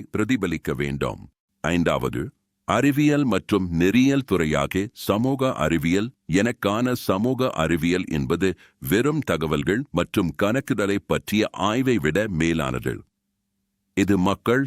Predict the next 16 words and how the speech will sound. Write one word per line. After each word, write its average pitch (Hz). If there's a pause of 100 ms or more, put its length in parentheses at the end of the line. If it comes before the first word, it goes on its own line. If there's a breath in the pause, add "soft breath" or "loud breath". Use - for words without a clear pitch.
(140)
எவ்வாறு 113
ஒன்றாக 87
வாழ்கிறார்கள், 69 (360)
சமூகத்தை 131
இணைத்து 92
வைத்திருப்பது 73 (220)
என்ன 95 (220)
என்பதை 76 (120)
புரிந்து 107
கொள்ளும் 95 (100)
ஒரு 120
வழியாக 107 (160)
இருந்தது. 64 (1040)
நான் 101
நம்பியது, 69 (440)
சமூக 143